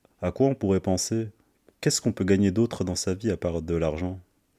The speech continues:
C'est pour ça que dans, dans mon esprit, ça colle pas, j'arrive pas à adhérer à cette idée. Tout comme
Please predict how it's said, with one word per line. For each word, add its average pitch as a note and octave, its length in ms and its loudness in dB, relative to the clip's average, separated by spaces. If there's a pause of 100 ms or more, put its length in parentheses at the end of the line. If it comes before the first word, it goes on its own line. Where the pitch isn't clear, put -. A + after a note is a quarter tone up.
(800)
C'est - 160 -8
pour F#2+ 140 -4
ça D#3+ 120 4
que A#2 60 0
dans, F#2 300 2
dans F#2 120 0
mon F#2+ 160 2
esprit, F#2+ 340 -2
ça - 160 -2
colle F2+ 260 0
pas, C3 300 2
j'arrive E2 340 -2
pas A2+ 260 2
à F#2+ 40 4
adhérer F2 300 0
à F2+ 40 -2
cette - 240 -8
idée. F#2 300 -6 (2500)
Tout - 80 2
comme C#3 420 4